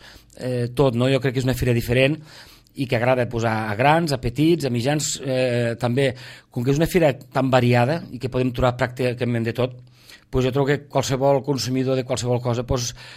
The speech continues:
eh, té les seves necessitats, eh, complides, no? Perquè, bueno, la gent que li agrada, pues, la, la tema de la gastronomia, els xoriços, els embotits, els formatges, la gent que li agrada els complements, pues, les arracades, els collarets, les,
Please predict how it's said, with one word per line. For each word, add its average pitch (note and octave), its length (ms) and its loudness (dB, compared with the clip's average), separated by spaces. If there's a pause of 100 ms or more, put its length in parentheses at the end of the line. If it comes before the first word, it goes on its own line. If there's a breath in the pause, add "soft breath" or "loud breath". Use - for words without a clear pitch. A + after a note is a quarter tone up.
(140)
eh, C3 160 -2
té C3+ 160 0
les C3 160 0
seves B2+ 220 0 (420)
necessitats, B2 920 -2 (420 loud breath)
eh, A#2 720 -2 (260)
complides, B2+ 580 0
no? B2 220 0
Perquè, B2+ 340 0
bueno, C3+ 220 -4
la A2+ 80 -2
gent A2+ 160 -4
que A#2+ 80 -4
li A2+ 80 2
agrada, A#2 240 0
pues, A2+ 320 -4
la, A2+ 320 -4
la A2+ 160 -6
tema A#2+ 160 -2
de A2+ 80 0
la G#2+ 80 0
gastronomia, A2 480 0
els G#2+ 160 -6
xoriços, B2+ 320 -6
els A2 100 -4
embotits, A#2+ 460 -4
els G#2+ 80 -10
formatges, A#2 540 -6 (440 loud breath)
la A#2 140 -2
gent A#2+ 160 -2
que B2 100 -4
li B2 60 0
agrada A#2 240 0
els - 100 -10
complements, A#2 640 0
pues, - 160 -8
les G#2 160 -8
arracades, A2 500 -4
els A#2 140 -4
collarets, A#2 720 -4
les, G#2+ 160 -8